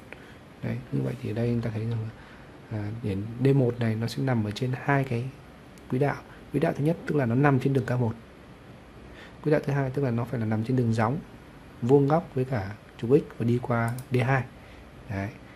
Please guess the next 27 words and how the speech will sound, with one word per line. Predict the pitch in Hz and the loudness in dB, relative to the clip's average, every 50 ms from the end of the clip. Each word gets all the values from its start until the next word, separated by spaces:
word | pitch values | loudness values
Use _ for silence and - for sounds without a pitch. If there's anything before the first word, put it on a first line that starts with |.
| - - - - - | -20 -20 -14 -10 -6
thì, | 107 98 98 98 | -4 -4 -2 -4
à, | 95 90 - - - - - - - - - - - - - - | -4 -6 -8 -12 -16 -20 -20 -20 -20 -20 -20 -20 -20 -12 0 4
nối | 113 113 120 151 | 6 6 8 8
hai | 165 160 143 | 6 6 4
đường | 139 127 113 | 4 2 2
này | 107 | 2
lại | 107 110 113 | 0 0 0
với | 113 113 | 0 0
nhau | 123 131 123 123 120 113 - - - - - - - - - - - - | 0 0 -2 -2 -4 -6 -10 -16 -20 -20 -20 -20 -20 -20 -20 -20 -20 -10
thì | - 113 101 | -8 -6 -4
chúng | 104 107 | -4 -4
ta | 110 113 107 | -2 -4 -4
sẽ | - - - - | -4 -6 -8 -6
có | - 104 104 | -6 -4 -4
được | 123 131 117 110 113 - - - - - - - - - - - - | -4 -4 -4 -6 -8 -12 -18 -20 -20 -20 -20 -20 -20 -20 -20 -14 -8
cái | - 104 104 | -6 -2 -2
D | 113 113 113 | 2 4 4
một | 113 110 - | 4 2 2
cần | - 95 90 | -2 -2 -2
tìm | - 104 - - - - - - - - - - - - - - - - - - - - - - - - - | 0 -2 -2 -2 -8 -16 -18 -20 -20 -20 -20 -20 -20 -20 -20 -20 -20 -20 -20 -20 -20 -20 -20 -20 -20 -12 -6
là | 117 101 92 | -6 -4 -2
hình | 92 104 104 98 98 | 0 0 0 0 0
chiếu | - 120 107 | 0 0 2
đứng | 104 101 107 120 | 2 2 2 2
của | - | 2
điểm | 117 110 92 92 | 0 0 -2 -2
D. | 98 | 0